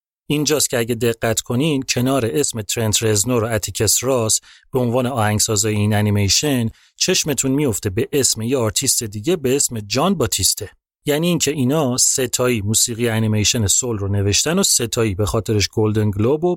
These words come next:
بفتا و اسکار گرفتن. رزنور و راس رو که من سالاس میشناسم،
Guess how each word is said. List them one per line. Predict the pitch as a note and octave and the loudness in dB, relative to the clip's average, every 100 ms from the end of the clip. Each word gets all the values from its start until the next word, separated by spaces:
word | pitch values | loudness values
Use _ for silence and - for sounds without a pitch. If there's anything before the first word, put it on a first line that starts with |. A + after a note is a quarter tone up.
| - | -2
بفتا | A2 G#2 - D#3 | -2 0 -2 0
و | F#3+ F3+ | 0 2
اسکار | A2+ - G#2 F2+ | 0 0 -4 -4
گرفتن. | E2+ E2 - A3 - _ _ _ _ _ | -4 -6 -8 -12 -16 _ _ _ _ _
رزنور | C3 D#3 C#3+ F#3 | 0 2 0 0
و | G3 F3+ | 2 2
راس | F#3 F#3 F#3 | 2 0 -4
رو | |
که | - | -2
من | F3 F3+ | 0 2
سالاس | - C3 B2 C#3+ - | 2 0 0 0 0
میشناسم، | G#2+ - F2+ - - | -2 -2 0 -2 -2